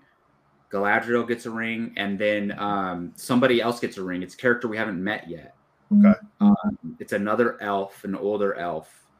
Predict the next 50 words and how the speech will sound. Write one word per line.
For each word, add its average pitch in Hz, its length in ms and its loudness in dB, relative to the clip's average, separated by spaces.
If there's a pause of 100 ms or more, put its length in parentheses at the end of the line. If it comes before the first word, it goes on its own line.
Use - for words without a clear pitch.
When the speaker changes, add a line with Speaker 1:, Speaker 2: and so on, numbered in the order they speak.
(680)
Speaker 1:
Um, 95 560 -4 (140)
but 117 120 0
it's - 220 -6
not 117 400 2 (180)
the 113 120 -6
king, 98 600 -4
though, - 360 -12 (120)
which 117 160 -4
I'm 117 200 -2
wondering, 120 760 0
why 113 220 4
wouldn't 131 340 -2
the 107 100 -8
king 139 540 -4
get 107 140 -2
a 101 60 -2
ring? 104 380 -2
'Cause 101 120 -10
they 120 80 2
were 131 80 0
Speaker 2:
The 143 80 2
Speaker 1:
gonna 131 80 2
make 117 160 0
a 90 60 -10
crown 139 340 -2 (240)
for 104 180 0
him. 98 420 -6 (140)
Speaker 2:
Right. 123 300 2 (160)
Speaker 1:
Um, 110 240 -6 (280)
he 147 60 -4
gets 156 220 -4
Cerdon, 90 840 0 (100)
uh, 95 320 -6 (100)
like, 90 220 -12
C - 440 -8
I 113 340 0
R 101 280 -2
D 98 400 -4
A 92 40 -4
N 90 80 -6
is 85 100 -10
the 92 80 -18
character 101 340 -6
who 92 100 -12
gets 95 200 -8
a 90 40 -14
ring 90 200 -8
in 85 80 -6
the 82 60 -12
books. - 440 -8